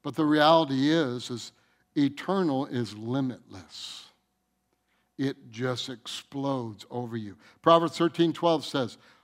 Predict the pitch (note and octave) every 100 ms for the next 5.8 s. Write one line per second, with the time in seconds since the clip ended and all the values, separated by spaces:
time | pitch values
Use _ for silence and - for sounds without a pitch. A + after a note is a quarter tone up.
0 | - A3 C#4 C4+ - A#3 - B3 F3 C#3
1 | D3 D3 C#3+ F3 - - C#3 A3 - -
2 | F#3 A#2 - _ _ _ - D#3 E3+ E3+
3 | C#3 C#3 E3+ F3 D#3+ C#3+ - G3 C3+ B2+
4 | A#2+ - _ _ C#3+ C#3+ A2+ G#2 - -
5 | C#3 C#3 B2+ A#2 G#2 - -